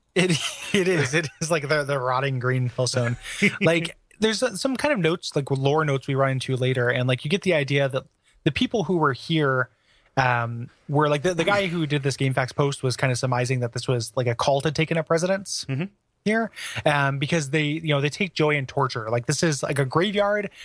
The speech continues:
Speaker 1: that turns into torture chambers, you know, and turns into other ways of kind of hurting people. So, like,
Speaker 2: Right.
Speaker 1: it is already a bad scene. Like, it is bleak with a capital B.
Speaker 2: Mm-hmm.
Speaker 1: Um, yeah. Uh, so, so you head down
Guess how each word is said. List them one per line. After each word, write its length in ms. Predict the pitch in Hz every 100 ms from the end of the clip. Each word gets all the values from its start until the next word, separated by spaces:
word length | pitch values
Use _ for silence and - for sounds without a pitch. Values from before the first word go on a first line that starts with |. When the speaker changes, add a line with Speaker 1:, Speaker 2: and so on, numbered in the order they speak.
| - -
Speaker 1:
that 100 | 123
turns 240 | - 147
into 180 | 139 127
torture 320 | - 135 131
chambers, 680 | 131 123 120 117 120 - - _ _ -
you 80 | 131
know, 60 |
and 80 | 123
turns 200 | 139 131
into 140 | 127 -
other 180 | 131 120
ways 180 | 117
of 80 | 113
kind 160 | 127 123
of 60 |
hurting 320 | 113 127 117 117
people. 320 | 123 - -
So, 160 | -
like, 160 | 127 127
Speaker 2:
Right. 140 | 90 - - -
Speaker 1:
it 80 | 214
is 100 | 202
already 260 | 165 156 139
a 80 | 123
bad 280 | 123 117
scene. 240 | - 120 113
Like, 120 | 123
it 80 | 151
is 80 | 139
bleak 300 | 139 143 139
with 80 | 120
a 40 |
capital 400 | - 120 117 113
B. 340 | 113 117 131 - _ -
Speaker 2:
Mm-hmm. 160 | 120 170 - -
Speaker 1:
Um, 440 | 123 113 110 110 113 _ _ _ -
yeah. 200 | 104 104 - - - - -
Uh, 120 | 156
so, 140 | 208
so 140 | 196 208
you 60 |
head 80 | 220
down 280 | 240 220